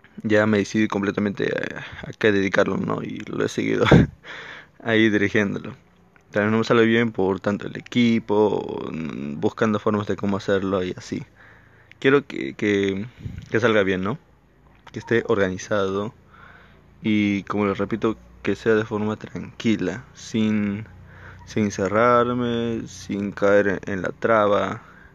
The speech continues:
y demás, ¿no? ¿Cómo me describiría a mí mismo de cómo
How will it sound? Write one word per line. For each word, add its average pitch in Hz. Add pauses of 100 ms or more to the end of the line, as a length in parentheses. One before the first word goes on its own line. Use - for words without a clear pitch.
(540)
y 101
demás, 98
¿no? 107 (2750)
¿Cómo 120
me 117
describiría 104
a 104
mí 104
mismo 139 (640)
de -
cómo 90